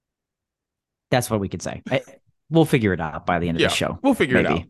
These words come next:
Speaker 1: what this is from. It might be Frozen, but
Speaker 2: Yeah, I'm gonna
Speaker 1: the
Speaker 2: go
Speaker 1: great
Speaker 2: with it.
Speaker 1: topic at hand here is, yeah, what's a travel opinion that will have you in a position like this?
Speaker 2: <laughs>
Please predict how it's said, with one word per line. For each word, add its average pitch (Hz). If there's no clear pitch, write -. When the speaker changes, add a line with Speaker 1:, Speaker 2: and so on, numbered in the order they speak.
Speaker 1:
what 113
this 107
is 101
from. -
It 175
might 113
be 104
Frozen, 101
but -
Speaker 2:
Yeah, 233
I'm 208
gonna 320
Speaker 1:
the 233
Speaker 2:
go 139
Speaker 1:
great 156
Speaker 2:
with 131
it. -
Speaker 1:
topic 131
at 117
hand 120
here 117
is, 110
yeah, 127
what's 180
a 175
travel 143
opinion 117
that 107
will 107
have 110
you 104
in 104
a 101
position 101
like 110
this? -
Speaker 2:
<laughs> -